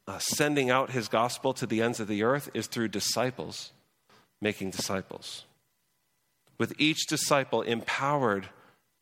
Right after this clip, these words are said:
by the Holy Spirit. So just as each one of us continues to be discipled, every one of us, for the rest of our lives, unless, of course,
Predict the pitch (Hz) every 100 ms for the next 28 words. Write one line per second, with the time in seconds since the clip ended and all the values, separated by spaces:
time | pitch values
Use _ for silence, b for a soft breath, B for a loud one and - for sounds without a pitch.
0 | _ - 107 107 113 104 98 - 107 90
1 | - - _ _ _ _ _ _ _ _
2 | _ _ _ _ - 139 175 185 180 156
3 | - 196 - 180 196 151 139 139 - 147
4 | - 196 208 165 - 151 135 113 107 151
5 | 135 92 95 117 160 156 143 101 80 -
6 | - - - - B - 117 107 131 143
7 | 151 135 90 110 139 151 185 202 185 -
8 | 170 165